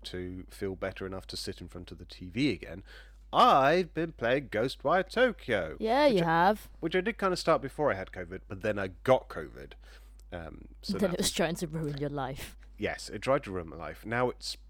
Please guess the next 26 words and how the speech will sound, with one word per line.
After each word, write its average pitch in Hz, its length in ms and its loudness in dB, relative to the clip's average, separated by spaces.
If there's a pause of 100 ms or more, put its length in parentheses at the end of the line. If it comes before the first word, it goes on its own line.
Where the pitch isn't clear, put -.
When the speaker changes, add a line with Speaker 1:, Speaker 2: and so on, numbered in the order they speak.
(120)
Speaker 1:
moderately 95 680 -4
ruining 85 360 -8
my 78 120 -12
life. 71 340 -16 (240)
Like, 95 160 -10
it's - 180 -8
just, - 440 -8 (180)
breathing's 135 420 -2
very 87 180 -8
difficult - 400 -14
these 67 200 -16
days. - 280 -14 (1120)
So 107 580 2 (200)
I, 101 960 -2
I 110 120 4
am 113 220 0
mostly 107 360 0
just 92 200 -10
playing 90 240 -6
Ghostwire 87 680 -8 (300)
and 90 140 -10
sleeping. - 520 -12 (460)
Speaker 2:
Nice. 143 240 -10
Speaker 1:
And 120 120 -4
then 123 120 -2
it, - 80 -10